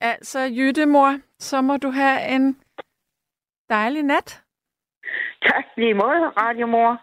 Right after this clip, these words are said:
Speaker 2: Og hils så, <laughs> og så hils, øh, søde, søde, øh, Gabriel,
Speaker 1: Gabriel
Speaker 2: han er
Speaker 1: der.
Speaker 2: altid sød.
Speaker 1: Han sidder derude og lytter med. Han smiler.
Speaker 2: Og ved, nå, nå, han kan godt høre, hvad vi snakker om, okay?
Speaker 1: Ja, ja.
Speaker 2: Øh, øh, øh, og nu bliver jeg så lige lidt nysgerrig.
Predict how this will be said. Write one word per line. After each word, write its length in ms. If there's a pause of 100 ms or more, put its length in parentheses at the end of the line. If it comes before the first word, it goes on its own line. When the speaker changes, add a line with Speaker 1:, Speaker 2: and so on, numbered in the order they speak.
(320)
Speaker 2:
Og 60 (100)
hils 260
så, 80 (500)
<laughs> 500
og 120
så 60 (100)
hils, 180 (140)
øh, 220
søde, 360 (260)
søde, 260
øh, 80 (360)
Gabriel, 180
Speaker 1:
Gabriel 320
Speaker 2:
han 100
er 20
Speaker 1:
der. 120
Speaker 2:
altid 140
sød. 80
Speaker 1:
Han 120
sidder 380
derude 360
og 40
lytter 280
med. 300 (220)
Han 100
smiler. 440
Speaker 2:
Og 100
ved, 160 (200)
nå, 40 (160)
nå, 120
han 100
kan 80
godt 160
høre, 180
hvad 140
vi 60
snakker 300
om, 100 (100)
okay? 240 (300)
Speaker 1:
Ja, 140
ja. 260
Speaker 2:
Øh, 60
øh, 320 (300)
øh, 380
og 80
nu 100
bliver 260
jeg 120
så 60
lige 240
lidt 200
nysgerrig. 420